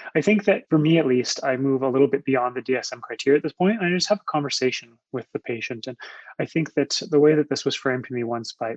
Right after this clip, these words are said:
by somebody I work with was really approaching these questions and these conversations with curiosity. Um, because I think there remains a fair amount of stigma in Canada around people with substance use disorders, alcohol incu-, included. And so there can be some reticence, I think, uh, on the,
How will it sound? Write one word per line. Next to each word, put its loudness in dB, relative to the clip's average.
by -10
somebody -4
I -2
work -4
with -6
was -6
really 6
approaching 2
these 2
questions -6
and -10
these -10
conversations -8
with -8
curiosity. -6
Um, -4
because 0
I 4
think -2
there 6
remains 2
a -14
fair -4
amount -4
of -2
stigma -2
in -6
Canada -4
around -6
people -8
with -6
substance -8
use -8
disorders, -2
alcohol -6
incu-, -12
included. 0
And -6
so -2
there 2
can 2
be 4
some 0
reticence, 0
I -4
think, -8
uh, -4
on -4
the, 0